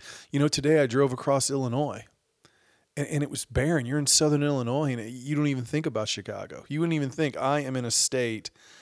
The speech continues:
that's got a, one of the biggest, most liberal cities in the country that determines everything that goes on in this whole state." You wouldn't even think about it. But you're going across and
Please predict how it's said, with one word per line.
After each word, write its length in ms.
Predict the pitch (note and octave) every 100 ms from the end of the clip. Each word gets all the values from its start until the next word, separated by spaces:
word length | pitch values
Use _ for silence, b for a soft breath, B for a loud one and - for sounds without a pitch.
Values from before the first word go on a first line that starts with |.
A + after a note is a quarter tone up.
| B B
that's 140 | B2+
got 180 | - C3
a, 60 | A#2+
one 360 | A#2+ B2+ C#3
of 60 | B2
the 80 | A2
biggest, 640 | G#2+ B2+ B2 A#2+ - - _ _ _ _ _ _ -
most 220 | A#2+ -
liberal 420 | A#2 B2 A2+ A#2+
cities 400 | A2 A#2+ A2 G#2
in 60 | G#2
the 60 | G2+
country 540 | A#2 A2+ - F#2+ F2+ b b b b b b b
that 320 | A#2 A2 -
determines 600 | B2 - - C3 B2 A2+ A2+
everything 320 | A#2 A#2 A2+
that 100 | G#2
goes 220 | G#2+ G2+
on 180 | A2 G#2+
in 60 |
this 120 | G2+ -
whole 120 | G#2
state." 340 | - A2 F2+
You 60 | C#3+
wouldn't 160 | F3+
even 100 | F3+
think 120 | B3 B3+
about 300 | A#2 F#2+ -
it. 120 | - B B B B B
But 180 | F#3 -
you're 80 | D#3
going 240 | G3+ A3
across 640 | F#3 - G#3 G3+ E3 - C3+
and 180 | B2+